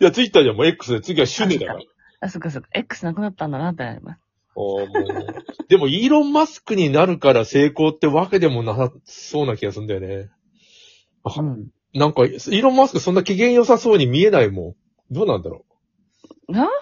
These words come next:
Speaker 2: そうですか？すごいいい笑顔じゃないですか。
Speaker 1: あ、そうそう。なんかイ-、イライラしてる感じもする。そ-、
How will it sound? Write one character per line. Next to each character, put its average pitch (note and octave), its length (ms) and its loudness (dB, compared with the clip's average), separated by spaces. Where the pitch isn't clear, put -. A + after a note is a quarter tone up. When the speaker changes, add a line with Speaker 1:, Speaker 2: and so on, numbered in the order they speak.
Speaker 2:
そ F#4+ 160 -2
う B4 60 -6
で E4 60 -4
す - 80 -12
か？ G3+ 120 -12
す G#3+ 120 -10
ご D4+ 160 -4
い - 60 -8
い D#4 120 -4
い - 20 -2
笑 A#3 140 -2
顔 E3+ 140 -4
じ D3 60 -8
ゃ C#3+ 40 -6
な C#3 80 -8
い - 20 -10
で - 80 -14
す - 60 -20
か。 - 240 -12
Speaker 1:
あ、 G3+ 120 4
そ A3+ 120 0
う F3 40 2
そ D3+ 80 -2
う。 A#2+ 40 -2
な C#3 80 4
ん - 20 -6
か A#2+ 80 2
イ-、 G3+ 220 -2
イ A#3+ 40 2
ラ C4+ 120 8
イ G3 60 6
ラ C3 100 2
し - 140 -8
て - 0 -
る - 140 -6
感 - 160 -10
じ A2+ 120 -6
も A2 60 -4
す C3+ 160 -6
る。 A#2 120 -8
そ-、 C3 120 -16